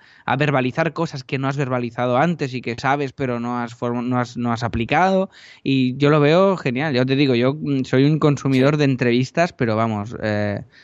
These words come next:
Speaker 1: un loco, o sea,
Speaker 2: Mm.
Speaker 1: casi, casi es lo único que leo
Speaker 2: Sí,
Speaker 1: y
Speaker 2: sí.
Speaker 1: que miro, o sea, un poco más, ¿eh?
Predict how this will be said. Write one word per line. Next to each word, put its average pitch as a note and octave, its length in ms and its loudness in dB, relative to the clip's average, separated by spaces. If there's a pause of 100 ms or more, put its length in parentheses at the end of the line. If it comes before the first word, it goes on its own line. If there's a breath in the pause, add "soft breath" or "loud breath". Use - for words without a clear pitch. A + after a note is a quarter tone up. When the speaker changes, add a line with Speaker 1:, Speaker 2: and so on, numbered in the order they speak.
(140 soft breath)
Speaker 1:
un B2+ 240 8
loco, C3 340 2
o A2 40 -10
sea, A2 120 -6
Speaker 2:
Mm. G2+ 40 -6
Speaker 1:
casi, B2+ 220 -2
casi D3+ 220 0
es E3 60 -4
lo C#3 120 0
único C3+ 300 -2
que B2 180 -4
leo D#3+ 380 2
Speaker 2:
Sí, C3+ 80 -2
Speaker 1:
y - 40 2
Speaker 2:
sí. - 40 -4
Speaker 1:
que A2+ 140 -6
miro, D3 360 0
o - 60 -20
sea, A2 160 -10
un G2+ 80 -12
poco B2 240 -6
más, B2 240 0
¿eh? C#3+ 200 -6